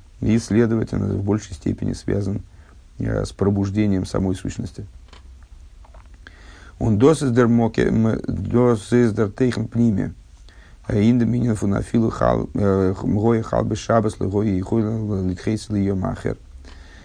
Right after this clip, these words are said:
И в этом заключается внутреннее содержание – э, того, о чем говорится. Даже если выпадало на субботу, то не могли его перенести на другой день.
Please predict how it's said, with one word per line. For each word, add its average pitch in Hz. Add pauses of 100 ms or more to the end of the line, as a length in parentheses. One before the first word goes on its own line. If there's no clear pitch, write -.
(200)
И 110
в 104
этом 113
заключается 104 (340)
внутреннее 110
содержание – 104 (480)
э, 107
того, 101
о 92
чем 98
говорится. 92
Даже 107
если 92
выпадало 92
на 92
субботу, 131
то 113
не 98
могли 98
его 101
перенести 95
на 95
другой 87
день. 87